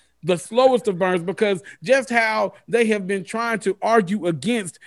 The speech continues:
the fact that he had, he played the debt, uh, um,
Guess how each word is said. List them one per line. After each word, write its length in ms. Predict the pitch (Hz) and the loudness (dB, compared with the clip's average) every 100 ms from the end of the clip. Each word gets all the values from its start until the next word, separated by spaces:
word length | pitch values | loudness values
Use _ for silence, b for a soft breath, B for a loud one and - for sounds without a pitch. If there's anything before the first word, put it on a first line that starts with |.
| B - | B -2
the 140 | 175 | -2
fact 320 | 165 226 220 | 2 2 2
that 140 | 202 156 | -2 -6
he 240 | 240 254 | -2 0
had, 240 | 208 196 202 | 2 0 0
he 220 | - 269 | 2 2
played 400 | - 233 233 196 | 2 2 2 2
the 100 | 180 | -2
debt, 400 | 165 240 214 - | 4 4 4 -2
uh, 140 | 170 170 - | 2 2 2
um, 360 | 165 151 151 | -2 -2 -4